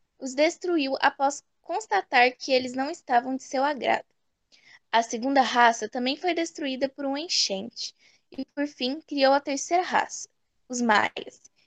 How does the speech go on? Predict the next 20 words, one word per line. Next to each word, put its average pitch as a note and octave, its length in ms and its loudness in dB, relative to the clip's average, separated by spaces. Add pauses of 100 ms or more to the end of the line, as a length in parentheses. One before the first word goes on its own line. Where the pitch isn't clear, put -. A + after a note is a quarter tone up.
(100)
e D4 100 2
assim D#4+ 340 2
ficou A#3+ 420 -2
satisfeito. - 560 -12 (340)
Segundo G4+ 160 -2
a C5 80 0
mitologia C#4 560 4
asteca, G#3 720 -2
a C4 140 2
humanidade D4+ 640 2
também C4+ 200 -6
só C#4+ 160 -8
foi D4+ 180 -6
criada B3+ 340 0
após B3 280 -6
quatro E4 420 -2
tentativas B3+ 680 -4
frustradas B3 800 2
dos A#3+ 180 -10
quatro D#4 400 0